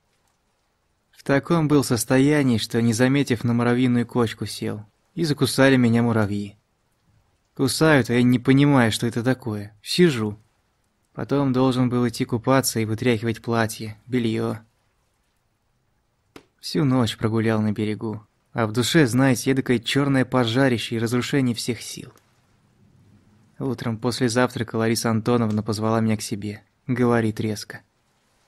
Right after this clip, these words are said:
«Софья из-за вас сыграла мне драматическую сцену, и очень плохо. Это не её амплуа.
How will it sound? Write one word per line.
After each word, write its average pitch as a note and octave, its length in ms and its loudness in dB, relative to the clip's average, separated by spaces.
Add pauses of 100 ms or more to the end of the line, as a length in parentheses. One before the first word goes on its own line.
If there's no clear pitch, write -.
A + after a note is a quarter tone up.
(580)
«Софья F3+ 580 4
из-за B2 240 2
вас C3 220 2
сыграла D3+ 480 4
мне D3+ 120 2
драматическую D3 720 0
сцену, B2+ 540 0 (240)
и C3+ 160 6
очень C#3 340 4
плохо. A#2+ 480 -2 (420)
Это D3 280 4
не F3 180 6
её F3+ 240 6
амплуа. D#3 520 0